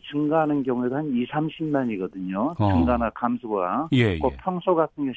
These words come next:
Speaker 1: 십만 내에서 오르락내리락하는데,
Speaker 2: 예.
Speaker 1: 팔십칠만이 증가했다는 것은 이게 순수하게 증가한 것을 보기엔 좀 어려울 것 같고요.
Speaker 2: 네.
Speaker 1: 이 중에는 통계청에서도 해명하듯이
Speaker 2: 음.
Speaker 1: 상당 부분 조사 방식이 변경해서 비롯된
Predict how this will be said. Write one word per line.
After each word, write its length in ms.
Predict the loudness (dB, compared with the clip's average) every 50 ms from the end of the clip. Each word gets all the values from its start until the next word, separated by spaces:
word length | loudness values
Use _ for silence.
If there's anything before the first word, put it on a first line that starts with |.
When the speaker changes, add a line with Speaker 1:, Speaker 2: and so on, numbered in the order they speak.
| -8 -10
Speaker 1:
십만 480 | -8 -6 -2 -2 0 0 0 2 2 4
내에서 580 | 4 6 6 6 4 2 0 -2 0 2 2
오르락내리락하는데, 1300 | 2 2 2 2 2 2 2 2 0 2 2 2 0 0 -4 -6 -4 -2 -2 -2 -2 0 0 0 0 2 2
Speaker 2:
예. 220 | 4 4 4 2 0 -6 -14 _ -4
Speaker 1:
팔십칠만이 920 | -2 -2 -2 -2 -6 -14 -16 _ -8 -6 -4 0 2 2 2 2 0 -4 -4 -2
증가했다는 580 | -2 2 2 4 2 2 0 _ -4 -4 -2 -4
것은 400 | -6 -8 -4 -4 -2 -2 0 0
이게 180 | 0 0 -2 -2 -6 -8
순수하게 520 | -6 -6 -6 -4 -2 0 0 2 0 -2 -4 -4
증가한 360 | -4 -2 0 2 2 0 0 -2
것을 260 | -4 -4 -6 -10 -8
보기엔 320 | -6 -6 -2 -2 -2 0 0
좀 200 | -2 -2 -2 -4 -6 _ _ _ _
어려울 360 | 0 0 2 4 4 4 4
것 160 | 2 0 0 0
같고요. 500 | 0 0 -2 _ 0 0 2 2 2 2 2
Speaker 2:
네. 360 | 2 4 2 0 -2 -2 0 2
Speaker 1:
이 100 | 0 2
중에는 420 | 2 2 0 2 2 2 2 0 -2
통계청에서도 760 | -4 -2 0 2 2 0 0 -4 -4 -4 -4 -4 _ -2 0
해명하듯이 1000 | 0 0 0 0 0 2 2 0 0 0 -2 -4 -4 -4 -2 0 0 2 2 2 2
Speaker 2:
음. 320 | 2 2 2 0 -4 -6 -8 -4
Speaker 1:
상당 360 | -2 -2 2 2 2 2 2
부분 200 | 0 0 0 -2 -4
조사 340 | -2 -2 -2 0 2 0 0
방식이 440 | 2 0 -2 -2 -4 -2 -4 -4 -4 -4 _
변경해서 500 | -4 -2 0 2 2 2 2 0 -2 -4
비롯된 440 | -4 -2 -4 -4 -4 -2 -4 -4 -4